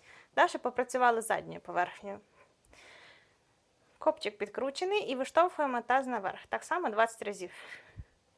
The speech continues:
Раз. Два. Три. Чотири. П'ять.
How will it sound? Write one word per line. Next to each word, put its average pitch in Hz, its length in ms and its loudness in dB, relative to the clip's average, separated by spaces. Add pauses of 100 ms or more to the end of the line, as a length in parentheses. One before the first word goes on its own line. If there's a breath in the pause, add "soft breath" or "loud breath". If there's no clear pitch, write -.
(240)
Раз. 240 640 2 (2750 loud breath)
Два. 220 320 8 (3000 soft breath)
Три. 254 240 0 (2500 soft breath)
Чотири. 226 460 0 (2500 soft breath)
П'ять. 240 580 2